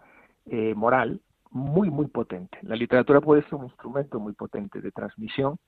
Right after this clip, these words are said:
por ejemplo, de una concepción moral del mundo, de una concepción del mundo, ¿verdad?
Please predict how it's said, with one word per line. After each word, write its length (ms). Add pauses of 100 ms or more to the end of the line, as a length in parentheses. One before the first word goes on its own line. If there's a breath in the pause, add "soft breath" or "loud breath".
(500)
por 140
ejemplo, 260
de 60
una 100
concepción 500
moral 320
del 140
mundo, 300
de 60
una 140
concepción 480
del 120
mundo, 340
¿verdad? 260